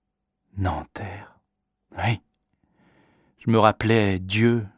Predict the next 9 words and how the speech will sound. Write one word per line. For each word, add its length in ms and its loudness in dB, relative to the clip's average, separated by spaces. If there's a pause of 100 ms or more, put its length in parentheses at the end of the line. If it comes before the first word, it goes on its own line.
(160)
Bourdieu, 720 2
le 100 0
clodo. 560 2 (920)
Mon 160 2
père 320 2
avait 220 2
la 100 2
même 240 4
expression. 600 0